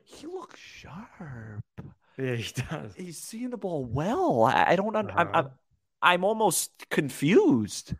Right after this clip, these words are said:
Speaker 2: Very good. Well, I'm excited for the
Speaker 1: <laughs>
Speaker 2: tease that you had. I really would like to get to that, to be quite honest.
Speaker 1: Well, y-, you do what you wanna do. If you wanna just zoom out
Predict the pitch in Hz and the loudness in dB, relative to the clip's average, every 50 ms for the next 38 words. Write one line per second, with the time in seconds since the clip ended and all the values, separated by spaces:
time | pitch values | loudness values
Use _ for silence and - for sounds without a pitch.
0 | _ _ _ _ _ _ _ _ - 120 127 143 143 139 135 131 117 104 110 123 | _ _ _ _ _ _ _ _ 0 4 8 8 10 10 8 6 4 0 0 0
1 | 113 107 104 104 107 107 156 170 180 180 185 190 190 208 226 233 214 - - - | 0 0 0 -2 2 8 10 12 12 12 12 12 12 10 10 10 6 4 6 8
2 | 220 196 196 196 202 190 160 - - - - 190 - - 185 180 185 185 190 185 | 8 10 10 10 8 6 6 4 6 8 8 8 10 10 8 8 8 6 4 4
3 | 160 - 175 160 156 156 156 151 147 147 160 165 165 160 160 160 156 160 160 - | 4 6 6 6 6 6 4 4 4 8 10 10 12 12 10 10 8 4 2 -6
4 | - _ _ _ _ _ - _ _ _ _ _ _ - 131 139 139 143 170 180 | -18 _ _ _ _ _ -20 _ _ _ _ _ _ -2 0 0 2 4 4 4
5 | 180 175 156 160 151 151 151 156 156 151 - 147 135 117 139 143 139 - - 131 | 4 4 2 2 4 6 6 6 6 4 0 -6 -4 0 0 0 0 0 -2 -2
6 | 110 120 113 107 107 101 - - - 123 117 123 117 - - 123 120 113 110 107 | 0 0 0 0 -2 -4 -6 -10 -12 -8 -8 -8 -8 -6 -6 -4 -4 -4 -4 -6
7 | 104 101 98 92 87 - - - _ _ _ _ _ - 175 175 175 - - 160 | -8 -10 -12 -14 -16 -18 -20 -20 _ _ _ _ _ 10 12 12 12 12 10 4
8 | 143 - 175 156 151 185 220 240 185 220 220 208 190 202 - 196 185 185 180 170 | -6 -6 0 4 8 8 8 8 8 8 8 8 8 6 4 6 8 10 10 10
9 | 160 147 135 151 143 131 123 - 175 196 208 202 190 165 - 165 143 - - - | 8 4 0 0 0 0 -2 -2 4 6 6 6 6 4 2 0 0 0 -4 -14
10 | - - 117 113 117 190 202 190 175 170 165 160 160 165 160 - | -12 -8 -6 2 4 6 6 8 10 12 12 12 12 10 8 4